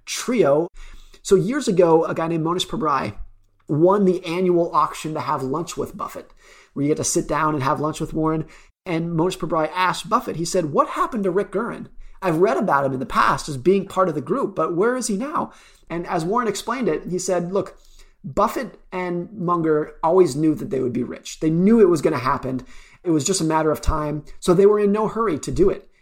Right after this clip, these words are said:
They were patient about how they were gonna get there. They had no desire to rush it. So they were just investing, doing their thing, letting compounding work." But Warren said Rick Guerin was a little bit more impatient.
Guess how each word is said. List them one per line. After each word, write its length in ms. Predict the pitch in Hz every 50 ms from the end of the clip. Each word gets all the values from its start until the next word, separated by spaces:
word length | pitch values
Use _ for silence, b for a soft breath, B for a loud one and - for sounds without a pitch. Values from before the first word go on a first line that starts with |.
| _ _ _ _
They 140 | 175 170 175
were 160 | 190 196 190
patient 400 | - - - 240 - - 139 135
about 200 | 127 151 151 156
how 200 | - 170 175 175
they 80 | 175 175
were 140 | 170 170
gonna 180 | 160 175 175 170
get 200 | 151 196 202 -
there. 140 | - - -
They 120 | - 170
had 100 | 170 165
no 240 | 165 170 185 190 190
desire 340 | 185 180 - 175 165 170 170
to 100 | - 151
rush 280 | 135 135 151 147 - -
it. 160 | - - b b b b b b b
So 140 | b - 156
they 120 | 143 156 156
were 100 | 156 147
just 180 | 147 131 -
investing, 480 | 147 147 190 196 - - - 190 175 156
doing 240 | 131 156 160 156 151
their 100 | 151 131
thing, 340 | - - 175 175 170 165
letting 200 | 151 156 160 160
compounding 460 | 135 147 127 139 135 156 147 147 147 143
work." 280 | 151 160 156 156 - b b b b b b b b b -
But 100 | 180 190
Warren 240 | 196 196 196 202 196
said 180 | 202 180 151
Rick 180 | 175 175 170 156
Guerin 320 | 143 196 220 220 190 170
was 140 | 165 165 151
a 40 | 160
little 220 | 151 170 175 185
bit 140 | 185 175 -
more 260 | 175 160 165 165 160
impatient. 540 | 160 160 156 151 208 247 - - 113 - -